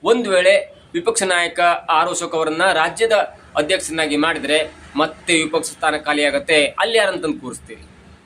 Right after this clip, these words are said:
ಅಲ್ಲಿ ಯತ್ನಾಳ್ ಅವರನ್ನ ತಂದು ಕೂರಿಸ್ಲಿಕ್ಕೆ ಆಗತ್ತಾ? ಸಾಧ್ಯವೇ ಇಲ್ಲ. ನೋಡಿ ಹೇಗಾಗತ್ತಂದ್ರೆ, ಜೊತೆಗೆ ರಾಜ್ಯ ಅಧ್ಯಕ್ಷರ ಬದಲಾವಣೆ ಮಾಡಿ ಯತ್ನಾಳ್ ಅವರನ್ನ ತಂದು ರಾಜ್ಯಾಧ್ಯಕ್ಷರನ್ನ ಮಾಡಿದ್ರೆ ಮತ್ತೆ ಈಗಿರುವ ಬಣ ಇದೆಯಲ್ಲ, ಬಣ ಬಡಿದಾಟ ಇದೆಯಲ್ಲ, ಅದು ದೊಡ್ಡ ಮಟ್ಟಿನ ಬಣ ಬಡಿದಾಟ ಆಗತ್ತೆ.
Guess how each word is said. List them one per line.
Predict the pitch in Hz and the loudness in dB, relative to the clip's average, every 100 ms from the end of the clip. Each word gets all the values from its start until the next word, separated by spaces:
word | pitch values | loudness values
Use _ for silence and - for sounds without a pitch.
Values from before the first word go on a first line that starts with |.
| - - - - - _ _ | -20 -20 -20 -20 -20 _ _
ಅಲ್ಲಿ | 147 147 | 0 0
ಯತ್ನಾಳ್ | 143 175 196 | 0 0 0
ಅವರನ್ನ | 170 151 | 0 -4
ತಂದು | 127 123 | -6 -10
ಕೂರಿಸ್ಲಿಕ್ಕೆ | 123 120 120 | -12 -6 -4
ಆಗತ್ತಾ? | 107 107 135 - _ - _ | -6 -6 -10 -10 _ -20 _
ಸಾಧ್ಯವೇ | - 117 113 127 135 127 | -6 -4 -4 -2 -2 -2
ಇಲ್ಲ. | 123 120 113 104 | -4 -2 -2 0
ನೋಡಿ | 151 135 | -2 0
ಹೇಗಾಗತ್ತಂದ್ರೆ, | 170 190 180 165 165 156 127 - - - - - - | 0 2 0 -2 -2 0 -2 -4 -12 -20 -20 -20 -2
ಜೊತೆಗೆ | 190 240 156 143 175 - - - | 0 0 0 -2 -4 -10 -18 -4
ರಾಜ್ಯ | 151 208 - 220 | -2 -2 0 0
ಅಧ್ಯಕ್ಷರ | 196 202 202 202 190 | 2 0 -2 0 0
ಬದಲಾವಣೆ | 175 185 190 185 180 | 2 2 2 2 0
ಮಾಡಿ | 180 190 | 0 0
ಯತ್ನಾಳ್ | 175 175 202 220 | -2 -2 0 2
ಅವರನ್ನ | 214 202 | 2 -2
ತಂದು | 185 170 151 | -4 -2 -2
ರಾಜ್ಯಾಧ್ಯಕ್ಷರನ್ನ | 151 156 190 175 165 143 139 | -2 -2 0 -2 -2 -6 -2
ಮಾಡಿದ್ರೆ | 135 127 127 127 - - - - 123 | -2 -2 -4 -6 -8 -20 -20 -16 -4
ಮತ್ತೆ | 139 143 _ - 143 143 | -2 -4 _ -2 -2 -2
ಈಗಿರುವ | 220 240 190 175 | -2 0 0 0
ಬಣ | 147 151 | 2 2
ಇದೆಯಲ್ಲ, | 156 143 123 135 | 2 0 0 0
ಬಣ | 143 160 | 2 0
ಬಡಿದಾಟ | 151 151 143 135 | 2 2 0 -2
ಇದೆಯಲ್ಲ, | 131 139 | 0 0
ಅದು | 131 123 | -2 -6
ದೊಡ್ಡ | 120 - - 123 156 | -10 -10 -18 -4 0
ಮಟ್ಟಿನ | 151 151 156 147 | 0 2 0 2
ಬಣ | 139 143 | 0 -2
ಬಡಿದಾಟ | 139 135 139 | -2 -2 0
ಆಗತ್ತೆ. | 139 120 123 147 131 | 0 -2 -4 -4 -6